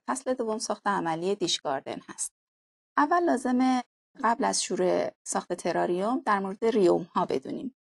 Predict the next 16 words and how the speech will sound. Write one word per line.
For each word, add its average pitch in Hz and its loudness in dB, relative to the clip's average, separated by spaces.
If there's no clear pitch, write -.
ریوم 381 4
نوعی 277 6
پسوند 233 2
مکان 196 4
هست، 175 -2
به - 0
معنی 185 2
جا، 220 4
و 196 6
مکان 190 4
توی 294 4
لاتین 220 2
یه 233 2
فضای 185 2
شیشه‌ای 180 4
هست 294 4